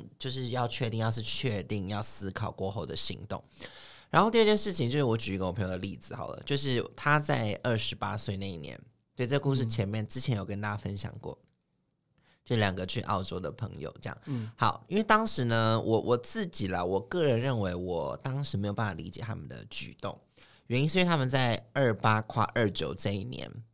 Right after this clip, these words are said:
Speaker 1: 对，应该是二八跨二九，然后他们的那工作的地位跟薪水已经到达比一般人好蛮多的。
Speaker 2: 嗯。
Speaker 1: 对，因为其中一个是电信业的店长。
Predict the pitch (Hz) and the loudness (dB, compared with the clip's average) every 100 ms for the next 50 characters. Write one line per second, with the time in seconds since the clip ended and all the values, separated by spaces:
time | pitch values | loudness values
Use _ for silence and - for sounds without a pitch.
0 | _ _ - 90 123 131 90 110 101 98 | _ _ -4 -2 0 0 0 -2 -2 -4
1 | 107 87 82 80 - - - - 113 156 | -4 -4 -4 -6 -8 -12 -20 -2 2 4
2 | 156 135 117 101 - - 175 180 143 113 | 6 4 2 -2 -8 -2 2 4 4 2
3 | 101 92 - - _ _ _ _ _ _ | 2 0 -4 -8 _ _ _ _ _ _
4 | _ _ _ 139 117 156 156 170 156 120 | _ _ _ -6 2 4 4 4 4 4
5 | 104 98 95 98 - 151 113 110 110 - | 2 -2 -2 -4 -4 -2 0 0 0 -2
6 | - 117 117 117 120 - - 165 175 175 | -4 -2 -2 -4 -6 -2 0 2 2 0
7 | - 95 104 117 143 160 165 117 113 90 | 0 0 -2 -4 -6 2 4 4 2 0
8 | 80 107 - _ _ 107 139 151 143 139 | 0 -4 -10 _ _ -6 -2 2 6 6
9 | 110 98 101 57 - 98 90 101 98 87 | 6 2 -2 -4 -4 -6 -4 -4 -4 -6
10 | 92 62 - _ - 143 120 104 110 117 | -6 -12 -14 _ 0 4 4 2 -2 0
11 | 165 - 135 160 160 139 120 135 123 95 | -2 -2 2 2 4 4 2 2 0 -2
12 | 57 - _ _ _ _ _ _ 165 143 | -4 -12 _ _ _ _ _ _ 2 4
13 | 135 143 135 117 92 85 - 135 92 98 | 4 0 0 0 -2 -4 -2 -2 -2 -4
14 | 101 | -6